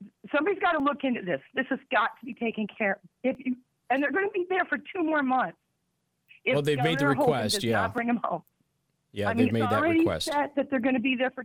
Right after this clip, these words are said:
Speaker 1: two more months, at least. This is ridiculous how we're treating
Speaker 2: So
Speaker 1: our
Speaker 2: Holcomb
Speaker 1: troops.
Speaker 2: has already, Holcomb has already agreed to the two-month extension that, that Pelosi's requested?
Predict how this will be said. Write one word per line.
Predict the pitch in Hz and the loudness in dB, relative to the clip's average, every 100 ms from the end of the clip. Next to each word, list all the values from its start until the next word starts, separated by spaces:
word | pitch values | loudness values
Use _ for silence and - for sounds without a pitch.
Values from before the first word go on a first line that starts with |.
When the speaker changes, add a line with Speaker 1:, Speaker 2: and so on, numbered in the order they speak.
| - | -10
Speaker 1:
two | 262 | -2
more | 247 247 | 0 0
months, | 214 170 - _ | 0 -2 -8 _
at | 226 220 | 0 0
least. | 240 240 208 180 _ _ _ _ _ | -2 0 -2 -6 _ _ _ _ _
This | 202 247 | -8 -6
is | 214 | -6
ridiculous | 247 208 _ 247 247 247 226 175 202 | -6 -6 _ -8 -6 -6 -4 -4 0
how | 202 | 2
we're | 196 | 2
treating | 196 - 226 | -6 -2 2
Speaker 2:
So | 160 | 4
Speaker 1:
our | 185 | 4
Speaker 2:
Holcomb | 196 226 | 4 2
Speaker 1:
troops. | 208 175 | 2 2
Speaker 2:
has | |
already, | 190 185 170 151 - _ _ | 2 2 4 2 -2 _ _
Holcomb | 175 196 190 | -2 0 2
has | 170 160 | 2 4
already | 151 147 147 | 4 4 2
agreed | 135 120 131 147 160 | 2 2 2 2 0
to | 147 | -2
the | 131 | 0
two-month | 151 139 135 131 | 0 2 2 0
extension | - 127 127 160 160 | 0 0 0 2 2
that, | 127 - | 0 0
that | 120 113 - | -2 -2 -2
Pelosi's | 127 123 139 147 | -2 0 0 0
requested? | 165 180 - | 0 0 -2